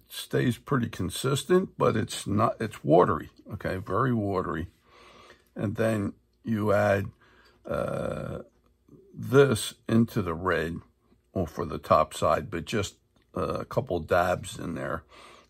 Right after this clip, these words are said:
Now, when I go to do the breast, uh, it's more orangey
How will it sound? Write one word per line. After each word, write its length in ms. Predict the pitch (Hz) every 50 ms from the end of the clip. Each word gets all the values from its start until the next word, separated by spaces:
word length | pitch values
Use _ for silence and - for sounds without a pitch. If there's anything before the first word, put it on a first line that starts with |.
| - -
Now, 460 | 113 104 98 92 92 87 78 92 - -
when 200 | 85 98 98 98
I 100 | 95 95
go 160 | 104 104 104
to 100 | 98 95
do 180 | - 107 101
the 100 | 87 -
breast, 680 | 78 - - 165 165 175 190 202 - - - - - - _ - - - - - - _ _ -
uh, 480 | - - - 104 98 - - - - - -
it's 300 | - 117 98 - - -
more 300 | - 117 120 110 101 98
orangey 720 | 95 101 117 123 135 143 143 135 127 131 143 135 139 131